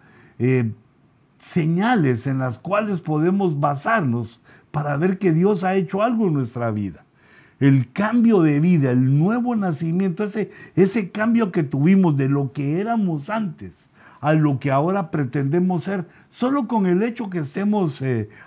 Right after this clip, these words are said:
aquí en esta noche, o con el hecho de que sigamos los foros apostólicos,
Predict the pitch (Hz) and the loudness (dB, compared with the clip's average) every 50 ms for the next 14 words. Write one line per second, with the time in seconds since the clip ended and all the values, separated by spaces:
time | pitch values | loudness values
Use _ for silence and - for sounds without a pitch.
0 | - - 123 131 117 - - 175 190 196 180 170 160 160 151 - - 175 175 156 | -4 0 0 0 0 -2 -2 0 0 0 0 0 0 -2 -2 -2 -2 0 0 2
1 | 147 143 147 151 151 - 233 226 226 _ _ - - _ - 135 143 147 135 120 | 2 2 0 -2 -4 -8 -10 -12 -14 _ _ -20 -20 _ 0 2 2 2 2 2
2 | - 147 147 143 135 131 147 160 143 139 185 175 165 147 120 - 135 110 - 139 | 0 0 2 2 2 2 2 2 0 0 -2 -4 -4 -4 -4 -6 -8 -6 -6 -6
3 | 127 120 139 160 170 170 160 143 127 117 101 - - - - 165 180 180 175 170 | -2 0 0 0 2 2 0 0 -2 -4 -6 -10 -12 -6 -4 -2 0 0 0 0
4 | 151 156 139 123 120 139 135 120 - - 165 170 160 151 139 131 120 135 135 117 | -2 -2 -4 -4 -4 -6 -8 -8 -6 -6 -4 -2 -2 -2 -2 -4 -6 -8 -12 -12
5 | - | -14